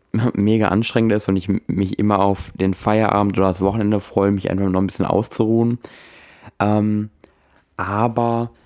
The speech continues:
so mein erster Eindruck, als ich jetzt hier angekommen bin, so die ersten Tage oder die erste Woche, würde ich behaupten, es war irgendwie so eine Mischung aus U S A und Kanada für mich gewesen.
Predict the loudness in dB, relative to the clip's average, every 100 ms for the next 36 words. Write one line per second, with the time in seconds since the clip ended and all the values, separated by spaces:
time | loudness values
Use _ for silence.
0 | _ -20 -10 -4 0 0 0 0 -2 0
1 | 0 2 0 2 0 0 0 0 0 0
2 | 0 0 2 2 2 2 0 0 0 -4
3 | -2 -2 2 2 2 0 0 -2 -4 -2
4 | -2 0 0 -2 -2 0 0 -2 -4 -6
5 | -14 -20 _ -8 -4 0 0 2 2 2
6 | 2 0 0 -2 0 0 0 -2 -6 0
7 | 0 -2 -4 -2 -2 0 0 0 -4 -4
8 | 0 0 0 -4 -8 -4 -4 -4 -4 -6